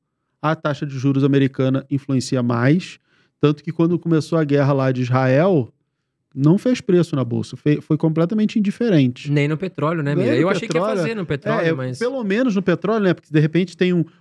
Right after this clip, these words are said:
Speaker 1: o conflito, ele se expande ali pelo Oriente Médio, grandes produtores, não fez preço nenhum. Na, na mesma época, os dirigentes do Banco Central Americano tavam dando declarações de que,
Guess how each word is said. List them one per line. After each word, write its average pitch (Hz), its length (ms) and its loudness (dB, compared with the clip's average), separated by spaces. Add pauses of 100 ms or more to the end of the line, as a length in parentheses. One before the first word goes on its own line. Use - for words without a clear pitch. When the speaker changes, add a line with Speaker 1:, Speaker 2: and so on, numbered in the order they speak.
Speaker 1:
o 156 160 0
conflito, 170 480 -2
ele 170 80 -2
se - 160 -6
expande 190 420 -2
ali 165 160 2
pelo 160 220 0
Oriente 151 380 2
Médio, 156 440 2 (320)
grandes 170 360 0
produtores, 165 920 0 (460)
não 277 80 -8
fez 269 260 0
preço 240 380 -2
nenhum. 220 340 2 (300)
Na, 165 420 4
na 170 260 4
mesma 233 420 2
época, 208 520 0 (240)
os 160 180 2
dirigentes 170 600 2
do 151 80 -2
Banco 160 220 2
Central 160 260 0
Americano 156 460 0
tavam 180 440 -2 (200)
dando 160 200 0
declarações 165 640 -2
de 139 60 -12
que, 151 280 0